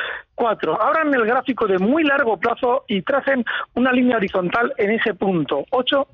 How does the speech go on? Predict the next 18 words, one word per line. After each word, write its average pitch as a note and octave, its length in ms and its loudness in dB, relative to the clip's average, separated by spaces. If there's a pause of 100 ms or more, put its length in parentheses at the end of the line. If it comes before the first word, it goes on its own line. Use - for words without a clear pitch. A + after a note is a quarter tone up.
(160)
cincuenta F3 500 0
y D#3 40 -2
cuatro. - 400 -2 (400)
Y G#3 120 0
verán D4 260 2
cómo, D4 380 2
de F3 180 -2
manera, C4 480 0 (140)
eh, E3 400 0
histórica, G#3+ 720 -2 (520)
ese C#4 220 0
punto C#4 600 2
ha A#3 100 0
ido A#3 220 2
frenando G#3+ 380 0
subidas G#3+ 420 0 (100)
y F#3 120 -4
caídas A3 440 2